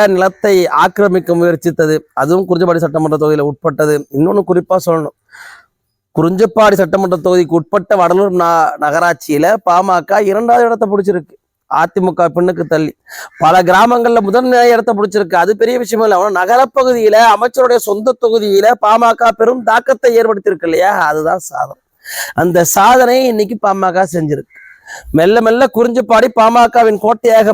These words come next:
மாறி இருக்கு. அத்தனை தொகுதிகளிலுமே பாமக வளர்ச்சியை தான் கண்டிருக்கு. ஏறத்தாழ ஒன்றரை லட்சம் வாக்குகள்ல இருந்து ரெண்டு லட்சம் வாக்குகள் வரைக்கும் தான் பெறும்னு கருதப்பட்ட சூழ்நிலை ரெண்டரை, ரெண்டு லட்சம் வாக்குகளை கடந்திருக்கு பாமக.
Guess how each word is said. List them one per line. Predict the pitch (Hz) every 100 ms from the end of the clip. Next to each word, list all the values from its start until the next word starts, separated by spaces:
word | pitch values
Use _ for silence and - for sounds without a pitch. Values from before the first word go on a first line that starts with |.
| 190
மாறி | 185 208 196
இருக்கு. | 180 - 247 262 - _ _ _ _ _ _ _ _ -
அத்தனை | 151 - - 247 240 208
தொகுதிகளிலுமே | 226 254 233 226 214 254 247
பாமக | 214 220 220 240
வளர்ச்சியை | 226 240 - 262
தான் | 247 233
கண்டிருக்கு. | 208 175 156 _ _ _ _ -
ஏறத்தாழ | 165 185 180 208 262 240 208
ஒன்றரை | 208 220 226
லட்சம் | 220 220 190
வாக்குகள்ல | 214 233 233 233
இருந்து | 240 233
ரெண்டு | 220
லட்சம் | 226 220 208
வாக்குகள் | 214 226 233
வரைக்கும் | 214 202 214
தான் | 233 226
பெறும்னு | 226 233 226
கருதப்பட்ட | 208 214 208 175 185
சூழ்நிலை | 196 180 202 247
ரெண்டரை, | 202 208 220 226 214 -
ரெண்டு | 185 208
லட்சம் | 214 - 214 196
வாக்குகளை | 220 240 233 208
கடந்திருக்கு | 190 220 233 220 196 180
பாமக. | 180 170 147